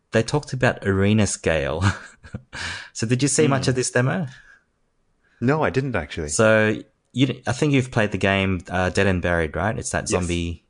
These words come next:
Speaker 1: game
Speaker 2: Yes.
Speaker 1: where, uh, you pretty much, um, I mean, like, it is a multiplayer game, but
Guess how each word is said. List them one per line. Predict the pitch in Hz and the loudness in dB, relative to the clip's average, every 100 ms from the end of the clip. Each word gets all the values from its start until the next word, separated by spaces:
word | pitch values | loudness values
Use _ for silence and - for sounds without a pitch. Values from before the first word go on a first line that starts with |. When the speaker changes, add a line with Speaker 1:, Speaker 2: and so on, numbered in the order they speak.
| - | -6
Speaker 1:
game | 85 85 98 123 | -2 0 0 -2
Speaker 2:
Yes. | - | -2
Speaker 1:
where, | 90 87 82 85 - _ _ _ _ _ - | 0 2 2 -2 -6 _ _ _ _ _ -4
uh, | 87 87 87 85 80 | -2 0 0 0 -2
you | 78 90 _ | -6 -10 _
pretty | - 139 139 | -4 -2 2
much, | 135 127 127 - - - | 4 4 2 -2 -2 -4
um, | - 101 98 98 95 95 95 - - - | -2 0 2 2 2 0 -2 -6 -10 -2
I | 107 | 0
mean, | 113 | 2
like, | 107 95 - - - - - - | 2 0 -4 -18 -20 -18 -18 -10
it | 107 113 | -2 2
is | 120 | 2
a | |
multiplayer | 107 101 - 104 95 95 98 95 | 4 2 2 0 0 0 0 2
game, | 98 104 135 139 - | 2 2 2 -2 -2
but | 95 90 85 - - | 0 0 -2 -8 -10